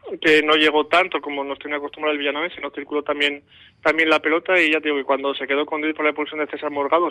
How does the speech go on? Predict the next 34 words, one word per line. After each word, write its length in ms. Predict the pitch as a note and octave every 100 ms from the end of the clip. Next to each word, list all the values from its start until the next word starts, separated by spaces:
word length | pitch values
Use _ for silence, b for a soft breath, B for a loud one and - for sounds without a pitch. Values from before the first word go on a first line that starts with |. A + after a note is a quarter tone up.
| -
sí 80 | C#3
que, 380 | D3 C#3 C#3 C3+
sí 80 | -
que 100 | D3+
llegó 300 | C#3+ C#3 C#3
al 100 | C#3
área, 240 | E3+ F#3+ F3
sí 140 | C#3
que 100 | D3+
tuvo 400 | D3 D3 D3 C#3 B B B B
unas 220 | D#3+ D#3
cuantas 240 | D#3+ D#3 D3
ocasiones, 440 | D#3 C#3+ D#3+ E3+
y 20 | D3+
lo 100 | C3+
que 120 | C3+
te 80 | C#3+
he 60 |
dicho, 120 | C#3+
que 100 | C3+
incluso 320 | C3 C3+ C3+ C#3+
se 140 | -
pudo 220 | D3 C#3+
llegar 200 | C#3 C#3
a 60 | C#3
poner 220 | C3+ C3+
el 80 | C3+
Villanovense 480 | C3+ B2+ B2+ C3 B2+
cero 180 | C3 B2+
uno, 180 | C3 B2+
¿no? 140 | B2
Pero 160 | C3 B2
luego 220 | A#2+ B2+
ya 260 | B2+ B2+